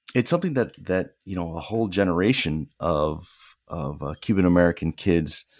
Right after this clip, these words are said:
um, lived with. You know, we, we inherited the, this culture and this memory from our parents, uh, and from a thing that they created here,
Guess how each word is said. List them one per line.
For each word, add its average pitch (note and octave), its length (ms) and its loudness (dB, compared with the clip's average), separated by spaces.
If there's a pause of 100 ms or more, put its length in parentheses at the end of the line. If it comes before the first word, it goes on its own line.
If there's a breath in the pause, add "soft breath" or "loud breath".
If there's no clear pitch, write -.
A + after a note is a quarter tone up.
(480 soft breath)
um, D#2+ 800 -2
lived B2+ 340 4
with. - 260 -4 (100)
You E2+ 100 -2
know, F2+ 120 2
we, F2+ 440 0 (680 loud breath)
we B2 300 2
inherited G2+ 880 2 (100)
the, F2+ 640 -2
this F2+ 340 -4
culture A#2 520 0
and F2+ 160 2
this - 200 -6
memory G2 380 4
from E2 220 -6
our D#2 100 -4
parents, A2 600 0 (580 soft breath)
uh, E2+ 320 0 (160)
and F2+ 400 -2 (200)
from - 300 -4
a G2+ 80 6
thing C3+ 200 4
that A#2+ 120 4
they G#2+ 140 2
created G2+ 560 0
here, - 480 -2